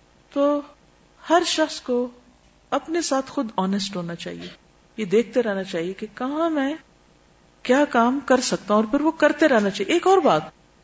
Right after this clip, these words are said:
صرف interest سے بھی بات نہیں بنتی، صرف دلچسپی ہونا بھی کافی نہیں ہوتا، اور کسی کام میں ایکسل کرنے کے لیے جینیس ہونا بھی ضروری نہیں ہوتا۔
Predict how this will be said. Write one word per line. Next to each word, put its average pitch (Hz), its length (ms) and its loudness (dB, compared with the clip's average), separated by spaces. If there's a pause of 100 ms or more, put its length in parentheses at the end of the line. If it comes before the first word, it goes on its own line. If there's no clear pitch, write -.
(460)
صرف 381 520 4
interest 294 460 2
سے 330 140 6
بھی 311 80 6
بات 240 320 4
نہیں 240 140 2
بنتی، 196 360 0 (580)
صرف 269 340 0
دلچسپی 254 540 4
ہونا 311 280 4
بھی 339 140 4
کافی 247 400 2
نہیں 311 260 2
ہوتا، 240 320 2 (1200)
اور 294 260 4
کسی 330 240 2
کام 294 320 2
میں 311 80 0
ایکسل 311 380 2
کرنے 285 340 2
کے 302 120 -2
لیے 311 200 2 (480)
جینیس 320 600 4
ہونا 294 240 6
بھی 302 140 6
ضروری 247 360 4
نہیں 302 240 4
ہوتا۔ 190 300 2